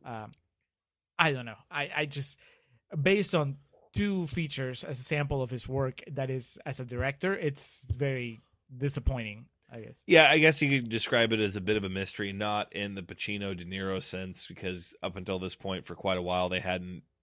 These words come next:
Speaker 2: given those classic performances. But the people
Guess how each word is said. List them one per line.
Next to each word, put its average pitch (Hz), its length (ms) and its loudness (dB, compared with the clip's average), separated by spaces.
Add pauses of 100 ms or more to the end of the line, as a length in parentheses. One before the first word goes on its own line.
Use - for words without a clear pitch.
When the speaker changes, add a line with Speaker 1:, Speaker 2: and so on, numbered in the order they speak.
(140)
Speaker 2:
given 95 280 -2
those 92 200 -4
classic 92 500 -6
performances. 98 800 -8 (880)
But 104 500 2 (760)
the 113 140 -2
people 101 720 2